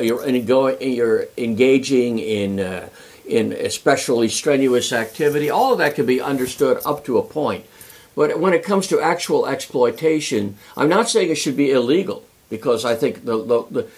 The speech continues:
the, if government steps in before long, it'll be, uh, impossible to make an honest profit. But it, it, it is certainly something which Christians should condemn, and, uh, and companies owned by people who claim to be Christian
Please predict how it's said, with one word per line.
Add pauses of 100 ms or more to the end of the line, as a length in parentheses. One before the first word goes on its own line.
(140)
the,
if
government
steps
in
before
long,
it'll
be,
uh,
impossible
to
make
an
honest
profit. (640)
But
it,
it,
it
is
certainly
something
which
Christians (160)
should
condemn, (520)
and, (100)
uh,
and
companies
owned
by
people
who
claim
to
be
Christian